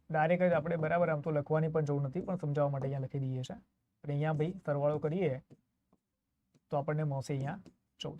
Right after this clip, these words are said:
માઇનસ કરી લઈએ, સેવન ટુ સેવન ફોર. ઝીરો, બરાબર? સાતમાંથી છ, છમાંથી સાત બાદ કરીશું, માઇનસ એક એટલે નવ ભાઈ અહીંયા.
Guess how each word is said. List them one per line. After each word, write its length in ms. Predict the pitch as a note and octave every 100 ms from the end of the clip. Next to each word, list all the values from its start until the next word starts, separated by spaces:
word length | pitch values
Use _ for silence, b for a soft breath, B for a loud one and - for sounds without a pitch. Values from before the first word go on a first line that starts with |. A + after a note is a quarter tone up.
| -
માઇનસ 320 | D3 D#3 E3+ -
કરી 120 | E3
લઈએ, 180 | F3+ G#3
સેવન 380 | E3+ D#3+ E3+
ટુ 120 | D#3+ F#3 - - -
સેવન 260 | C#3+ C3 -
ફોર. 160 | - - _ _ _ _ _ _ _ _ - _ -
ઝીરો, 320 | C#3 E3+ F#3 - _ _ _ _ _ b b
બરાબર? 280 | D3 F#3+ G#3+
સાતમાંથી 760 | - - - D#3+ D#3+ F3 D#3+ F3
છ, 40 | F3 F#3
છમાંથી 360 | - E3 D#3+ D#3+
સાત 100 | E3+ D#3
બાદ 160 | D#3 -
કરીશું, 300 | D#3+ D#3 F#3 D3
માઇનસ 260 | D3 D3
એક 120 | D#3
એટલે 160 | D3 D3
નવ 180 | C#3+ D3
ભાઈ 220 | D3+ D#3+
અહીંયા. 220 | D3+ E3